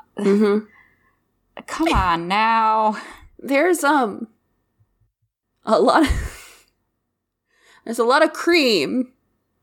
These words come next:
Speaker 1: in Food
Speaker 2: Of
Speaker 1: Wars.
Speaker 2: course there. Oh. Is it, like, placed in specific,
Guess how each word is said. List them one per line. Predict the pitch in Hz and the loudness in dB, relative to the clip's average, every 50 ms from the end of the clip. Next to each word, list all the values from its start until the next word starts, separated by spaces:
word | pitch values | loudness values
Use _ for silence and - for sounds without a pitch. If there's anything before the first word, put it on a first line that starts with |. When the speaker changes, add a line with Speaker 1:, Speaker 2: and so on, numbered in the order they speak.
| _ _ - | _ _ 0
Speaker 1:
in | 240 - 254 | 0 0 0
Food | - - 240 254 254 | 2 0 2 2 2
Speaker 2:
Of | 214 | 4
Speaker 1:
Wars. | 170 170 156 151 160 180 214 220 - - - - _ | 2 2 2 4 2 2 2 0 -4 -6 -8 -10 _
Speaker 2:
course | - 190 190 185 180 180 - | -2 0 0 0 0 -4 -6
there. | - - - - - - _ - | -8 -6 -6 -6 -8 -10 _ -2
Oh. | - 180 185 175 170 160 151 139 131 127 - - _ _ _ _ _ - | 0 2 4 4 4 4 2 0 0 -4 -8 -14 _ _ _ _ _ -2
Is | 190 185 208 | 0 2 2
it, | 202 196 180 | 0 2 2
like, | 196 185 175 175 170 - - - - _ _ _ _ _ _ _ _ _ _ _ _ _ _ _ _ _ - _ _ | 2 2 2 0 -2 -4 -10 -16 -20 _ _ _ _ _ _ _ _ _ _ _ _ _ _ _ _ _ -20 _ _
placed | - - - 220 214 214 214 220 226 - - - - - - - - - _ _ _ _ _ _ _ _ _ _ _ _ - | -10 -2 2 2 4 4 2 2 0 0 -2 -4 -4 -4 -6 -10 -18 -20 _ _ _ _ _ _ _ _ _ _ _ _ -4
in | 208 220 214 | -2 -2 -2
specific, | 214 - - - - - 247 240 - - 262 240 240 - - 240 233 240 - - - | -2 -4 -6 -6 -2 -2 0 0 2 2 2 0 0 0 0 0 0 -2 -6 -16 -20